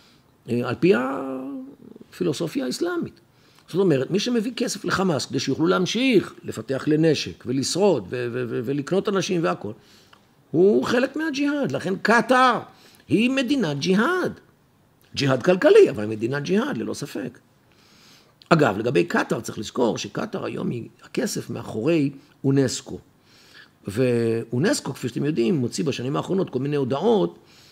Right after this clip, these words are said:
שירושלים היא קדושה לאסלאם, היא קדושה לנצרות. איפה היהדות? מי, מי שכח את הדבר הזה? הכסף שקטר נותנת לאונסקו. אז קטר אומרת להם, "תורידו את היהדות." זה הסיפור. קטר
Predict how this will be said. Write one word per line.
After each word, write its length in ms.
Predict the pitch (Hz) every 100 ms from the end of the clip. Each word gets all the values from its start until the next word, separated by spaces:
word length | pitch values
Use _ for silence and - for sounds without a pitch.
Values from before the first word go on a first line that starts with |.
| -
שירושלים 520 | - 131 131 - 175 185
היא 80 |
קדושה 460 | - 120 113 - 147
לאסלאם, 520 | 123 110 - 135 233
היא 60 | 226
קדושה 260 | 151 131
לנצרות. 540 | 139 131 - 107 101 82 - _ _ _ _ _ _ _ 139
איפה 260 | 113 143
היהדות? 460 | 123 113 87 107 - _ _ _ -
מי, 380 | 131 143 135 120
מי 140 | 143
שכח 300 | 139 104 113
את 80 | -
הדבר 340 | 120 101 78
הזה? 160 | 82 90 170 _ _ _ _ -
הכסף 840 | 294 330 330 523 523 - 120 - _ _ _ -
שקטר 380 | 127 160 190
נותנת 360 | 214 220 269 247
לאונסקו. 560 | 285 330 196 - 123 90 - _ _ -
אז 200 | 107 101
קטר 260 | 208 240 277
אומרת 360 | 330 349 330
להם, 280 | 139 120 113 - 120
"תורידו 260 | 165 196
את 100 | 214
היהדות." 520 | 262 269 262 302 - - _ _ _
זה 100 | -
הסיפור. 460 | 208 - - - 101 _ _ -
קטר 320 | - 285 139